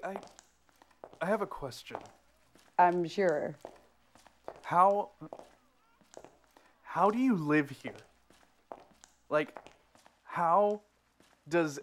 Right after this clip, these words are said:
Speaker 1: everyone live here?
Speaker 2: Logistically, or, like
Speaker 1: Well, yeah, but with all that's, with all that's happened, all that's still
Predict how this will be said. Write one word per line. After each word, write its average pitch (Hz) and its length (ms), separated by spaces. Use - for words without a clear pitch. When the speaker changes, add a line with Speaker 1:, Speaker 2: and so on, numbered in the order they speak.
Speaker 1:
everyone 151 960
live 135 420
here? 117 240
Speaker 2:
Logistically, 285 1080
or, 156 420
like 147 320
Speaker 1:
Well, 151 240
yeah, 160 340
but 139 160
with 175 140
all 190 140
that's, 196 340
with 156 140
all 185 100
that's 202 200
happened, 123 500
all 160 180
that's 208 240
still 151 760